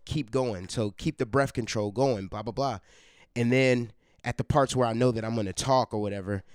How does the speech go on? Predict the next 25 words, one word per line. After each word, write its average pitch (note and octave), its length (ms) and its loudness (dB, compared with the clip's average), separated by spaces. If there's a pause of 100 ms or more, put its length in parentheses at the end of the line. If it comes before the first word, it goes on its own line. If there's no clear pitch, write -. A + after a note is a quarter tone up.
(120)
then A2 160 -2
it's, - 140 -4
like, G2 300 -12 (140)
a G2+ 60 -10
slow A#2 320 -4
jog. G2+ 500 -4
But A#2+ 120 -2
I B2 100 2
was, A#2+ 220 0
like, A2 320 -8 (440)
getting C3+ 220 0
myself A#2+ 440 0
prepared A#2+ 680 -6
for A2+ 540 -2 (200)
what A#2 260 -2
the G#2+ 140 -8
energy A2 420 0
is F#2 120 -6
gonna G#2 200 -4
be G#2 300 -2
when G2+ 180 -6
I'm G2+ 180 -8
on F2+ 120 -10
stage. F#2+ 520 -4 (300)
And, F2+ 460 -6